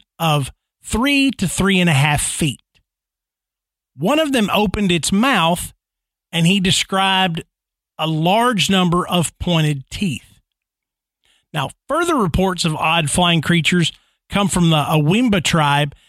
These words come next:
that claims that they live in caves and cliffs near the source of the Great Zambezi River.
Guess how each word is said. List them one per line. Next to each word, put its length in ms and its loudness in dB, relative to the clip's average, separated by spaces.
that 140 -12
claims 440 0
that 180 0
they 180 -2
live 260 -2
in 140 2
caves 720 0
and 180 -2
cliffs 640 -2
near 280 2
the 120 0
source 520 0
of 140 -2
the 80 0
Great 360 0
Zambezi 580 0
River. 420 0